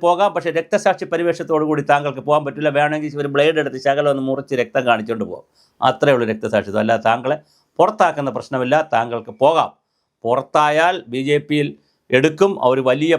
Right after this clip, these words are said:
പദവി കൊടുക്കും, അല്ലെങ്കിൽ അവർ ചോദിച്ച വലിയ പദവി കൊടുക്കും. അങ്ങനെ ഒരു ശശി തരൂരിനെ പോലുള്ള ആളിന് അവർ പദവി കൊടുക്കും. അപ്പോൾ പ-, അവിടെ ചോദിച്ചാൽ പദവി കൊടുക്കും. അതുകൊണ്ട് താങ്കൾക്ക് പോകാം. താങ്കൾക്ക് ഈ വീട്ടിൽ ഇനി സ്ഥാനമില്ല. മനം ഇങ്-, അങ്ങും ശരീരം ഇങ്ങുമായി നിൽക്കേണ്ട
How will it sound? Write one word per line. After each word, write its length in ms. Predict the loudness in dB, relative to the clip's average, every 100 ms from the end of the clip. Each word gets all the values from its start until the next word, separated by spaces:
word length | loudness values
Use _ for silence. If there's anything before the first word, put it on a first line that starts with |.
| 0
പദവി 260 | -2 -2 -2
കൊടുക്കും, 260 | -4 -6 -8 -4
അല്ലെങ്കിൽ 340 | -2 -2 0
അവർ 100 | 0 -2 -6 -6 0
ചോദിച്ച 240 | 0 2 0 -2
വലിയ 120 | -2 -2
പദവി 200 | -4 -2
കൊടുക്കും. 280 | -2 -2 -8 -10 _ _ _
അങ്ങനെ 120 | -2 2
ഒരു 60 | 2
ശശി 180 | 2 2
തരൂരിനെ 220 | 2 2 0
പോലുള്ള 260 | 2 4 2
ആളിന് 160 | 2
അവർ 80 | -2 -2
പദവി 180 | 0 0
കൊടുക്കും. 260 | -2 -4 -8
അപ്പോൾ 160 | -2 -2 -2 _ _ 0
പ-, 140 | 0 4 4
അവിടെ 220 | 4 0 2
ചോദിച്ചാൽ 400 | 0 0 -2 0
പദവി 260 | -2 -2 0
കൊടുക്കും. 300 | 0 0 -2 -4 _ _ _ 0
അതുകൊണ്ട് 360 | 0 2 0 0 2
താങ്കൾക്ക് 400 | 2 2 -4 -4 0
പോകാം. 280 | 2 2 -2 -6 _ _ -6
താങ്കൾക്ക് 380 | -6 -4 -8 -6 -4
ഈ 20 | -2
വീട്ടിൽ 220 | -4 -2 -2
ഇനി 100 | 0
സ്ഥാനമില്ല. 420 | 0 0 0 2 0 0
മനം 320 | -4 -2 -4 -4
ഇങ്-, 180 | -8 -4 -4
അങ്ങും 300 | -4 -4 -4 -4 -12 -20 _ -2 0
ശരീരം 340 | 2 2 2 0
ഇങ്ങുമായി 340 | 0 2 2
നിൽക്കേണ്ട 280 | -2 0 2